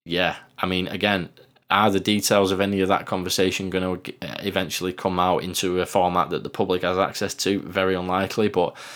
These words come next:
it just blows my mind that you're gonna have top security cleared individuals from all of those organizations,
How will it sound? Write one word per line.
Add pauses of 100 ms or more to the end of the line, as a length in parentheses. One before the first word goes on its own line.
(240)
it
just
blows
my
mind
that
you're
gonna
have (140)
top
security
cleared
individuals
from (140)
all
of
those
organizations,